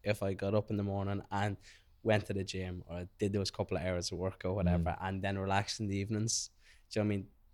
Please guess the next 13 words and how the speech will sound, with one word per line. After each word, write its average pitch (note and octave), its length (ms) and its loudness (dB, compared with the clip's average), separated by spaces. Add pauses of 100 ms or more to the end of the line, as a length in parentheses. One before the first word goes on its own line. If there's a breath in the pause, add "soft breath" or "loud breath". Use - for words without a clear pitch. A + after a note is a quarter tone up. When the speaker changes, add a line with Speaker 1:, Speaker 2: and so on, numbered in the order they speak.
(520)
Speaker 1:
That's A2+ 300 4
still, - 540 4
like, F#2 280 -2 (280)
you're A2+ 100 -2
still C3+ 160 4
busy. A2+ 420 2
You're G2+ 100 -2
still A2+ 180 4
following G#2 440 4
that, F#2+ 220 0 (240)
that F2+ 200 0
roadmap. F2+ 380 -4 (600 loud breath)
Um, F2 400 -2